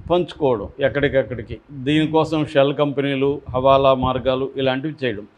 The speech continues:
ఎప్పుడైతే మనీ లాండరింగ్ ఇన్వాల్వ్ అయిన చోట ఎన్ఫోర్స్‌మెంట్ డైరెక్టరేట్, ఈడీ రంగంలోకి దిగుతుంది. దీనికి సపరేట్గా పిఎంఎల్ఏ అనే చట్టం కూడా ఉంది. పిఎంఎల్ఏ అంటే Prevention of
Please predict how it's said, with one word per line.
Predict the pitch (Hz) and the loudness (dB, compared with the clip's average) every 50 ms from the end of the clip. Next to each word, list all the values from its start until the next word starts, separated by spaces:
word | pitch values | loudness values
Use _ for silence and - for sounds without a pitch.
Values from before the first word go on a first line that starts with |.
| _ _ _ _ _ - 143 | _ _ _ _ _ 0 0
ఎప్పుడైతే | 143 - - 180 190 190 180 185 | 0 0 2 2 2 2 4 2
మనీ | 190 170 143 123 127 151 170 185 | 0 2 0 0 2 4 4 6
లాండరింగ్ | 180 180 180 180 175 160 170 165 160 | 6 6 4 4 4 2 2 2 2
ఇన్వాల్వ్ | 143 135 139 147 151 151 151 151 147 | 0 0 2 4 4 6 6 4 2
అయిన | 147 143 139 - 147 | 0 -2 -2 -2 -4
చోట | 143 135 135 196 220 214 - - _ _ _ _ - | -4 0 2 2 2 2 -4 -12 _ _ _ _ -6
ఎన్ఫోర్స్‌మెంట్ | 147 143 156 185 185 185 208 202 175 - 185 185 180 160 | -2 -2 -2 -2 0 0 0 0 0 -2 -4 -4 -2 4
డైరెక్టరేట్, | 147 143 139 135 135 135 135 135 131 127 123 120 | 4 6 6 6 4 2 0 -2 -2 -2 -2 -4
ఈడీ | 131 127 135 151 147 160 160 | -4 0 0 0 2 2 2
రంగంలోకి | 143 143 139 143 143 147 147 147 139 | 2 2 0 0 -2 0 0 0 0
దిగుతుంది. | 131 143 143 143 135 143 151 160 160 143 | 0 -2 -4 -4 -4 -6 -6 -6 -6 -4
దీనికి | 117 127 131 131 123 - | -4 -4 -4 -4 -6 -4
సపరేట్గా | - 131 120 107 143 151 156 147 156 135 147 143 | -2 -2 -2 0 2 0 0 0 0 0 0 0
పిఎంఎల్ఏ | 143 - 139 135 139 139 135 135 135 135 135 131 123 120 - _ _ _ _ _ _ _ - | 0 -2 -4 0 0 0 0 0 -2 -2 -2 -2 -2 -4 -10 _ _ _ _ _ _ _ -6
అనే | 131 135 139 | -2 -2 -2
చట్టం | 135 - 143 127 - - 165 165 | 0 2 0 0 2 2 2 4
కూడా | 156 143 135 131 | 4 2 2 0
ఉంది. | 113 107 117 117 | -2 -2 -8 -10
పిఎంఎల్ఏ | 113 127 135 139 135 135 139 139 139 135 135 | -8 -4 -2 -2 0 0 0 0 2 2 0
అంటే | 135 135 135 214 208 208 | 0 0 0 0 0 0
Prevention | 196 - 151 139 147 151 143 - - 151 | 0 0 -2 -2 -2 -2 -4 -6 -4 -4
of | 139 | -4